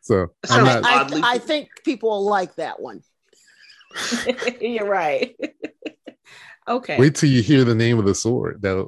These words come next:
Speaker 1: that's gonna be fun.
Speaker 2: It's Y Caliber?
Speaker 1: Close. You're really close. <laughs>
Speaker 4: Okay, you have to tell us now. I mean,
Speaker 1: Nah, it's, it's just
Speaker 4: no,
Speaker 1: called
Speaker 4: you might
Speaker 1: Cal-,
Speaker 4: as well at this point.
Speaker 1: it, it's called Calendar.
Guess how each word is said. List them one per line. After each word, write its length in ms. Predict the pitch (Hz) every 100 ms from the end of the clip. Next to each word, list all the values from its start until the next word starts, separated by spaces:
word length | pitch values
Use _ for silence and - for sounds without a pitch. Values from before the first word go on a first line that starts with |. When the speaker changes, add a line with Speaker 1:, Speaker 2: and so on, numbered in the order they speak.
| -
Speaker 1:
that's 240 | 92 -
gonna 140 | 95 87
be 100 | 82
fun. 320 | - 90 120 _ _ _ _ _ _ - _ _ _ _ _ _ _
Speaker 2:
It's 160 | 110 98
Y 240 | 101 107
Caliber? 520 | 107 117 120 123 143 _ _ _ _ _ _ _ 247 - - -
Speaker 1:
Close. 580 | 143 156 160 131 - - -
You're 160 | 117 123
really 240 | 160 156
close. 520 | - 156 104 85 - 147 - - -
<laughs> 560 | 180 156 - 160 - -
Speaker 4:
Okay, 300 | 302 330 226
you 160 | 254 359
have 240 | 311 320
to 100 | 269
tell 300 | 240 277 262
us 100 | 220
now. 640 | 202 202 175 156 165 196 -
I 120 | 202
mean, 380 | 202 196 190 131
Speaker 1:
Nah, 260 | 123 113
it's, 320 | 120 123 117
it's 160 | 143 120
just 120 | 131
Speaker 4:
no, 60 | 339
Speaker 1:
called 160 | 107
Speaker 4:
you 80 | 95
might 80 | 311
Speaker 1:
Cal-, 100 | 330
Speaker 4:
as 100 | 330
well 220 | 311 339 285
at 100 | 254
this 220 | 330 -
point. 380 | 233 202 202 135
Speaker 1:
it, 180 | 143
it's 120 | 156 156
called 260 | 143 101
Calendar. 680 | - 127 110 98 73 -